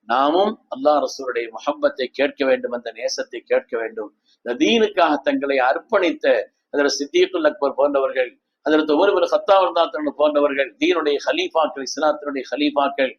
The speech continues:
முன்னோர்களான அந்த நன்மக்கள் எல்லோருடைய நேசத்தையும் நாம் கேட்க வேண்டும். அல்லாஹு தஆலா அதன் வழியாக தன் நேசத்தை நமக்கு நிரப்பமாக தருகிறான்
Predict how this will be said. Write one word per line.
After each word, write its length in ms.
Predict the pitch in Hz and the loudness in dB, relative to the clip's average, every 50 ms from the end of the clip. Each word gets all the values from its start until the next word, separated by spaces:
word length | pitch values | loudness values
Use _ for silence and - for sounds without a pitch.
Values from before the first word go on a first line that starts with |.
| _ _ _ _ _ _ - | _ _ _ _ _ _ -4
முன்னோர்களான 600 | 143 165 185 190 180 165 147 143 143 147 139 135 131 | -2 0 2 2 2 2 2 2 2 2 2 2 0
அந்த 100 | 127 127 123 | -4 -4 -6
நன்மக்கள் 540 | 123 120 135 156 156 147 - - 135 120 | -6 -6 -6 -2 -4 -4 -2 -2 -4 -4
எல்லோருடைய 360 | 117 120 135 139 131 123 123 120 | -4 -4 -4 -4 -4 -4 -6 -8
நேசத்தையும் 580 | 120 131 147 147 - - _ - 143 131 127 123 | -2 -2 -2 -2 -4 -12 _ -6 -6 -6 -4 -4
நாம் 140 | 120 117 - _ | -6 -6 -4 _
கேட்க 240 | - 139 135 _ 131 | -2 -2 -2 _ -2
வேண்டும். 360 | 127 123 120 117 117 113 113 - _ _ _ _ _ _ _ - | -2 -2 -2 -2 -8 -10 -10 -12 _ _ _ _ _ _ _ -6
அல்லாஹு 280 | 123 131 127 120 113 113 - | -2 0 0 0 -2 -6 -4
தஆலா 240 | 120 123 123 120 117 113 | -2 0 2 2 2 2
அதன் 180 | 117 131 135 139 | 2 0 0 2
வழியாக 400 | 131 135 147 147 151 156 160 160 160 - | 0 0 2 2 0 0 0 -4 -6 -2
தன் 200 | _ 143 147 160 | _ -2 0 0
நேசத்தை 480 | 160 156 160 165 160 180 180 _ 202 170 | 0 0 -2 0 -2 -4 -6 _ -4 -2
நமக்கு 300 | 156 147 139 139 - 131 | 0 0 -2 -4 -6 -10
நிரப்பமாக 520 | 120 120 123 131 - - 147 139 139 131 127 120 - | -6 -2 0 0 0 0 -2 0 0 -2 -2 -4 -2
தருகிறான் 540 | 123 127 135 139 143 147 151 147 147 135 | -2 -2 0 -2 -2 0 2 2 2 0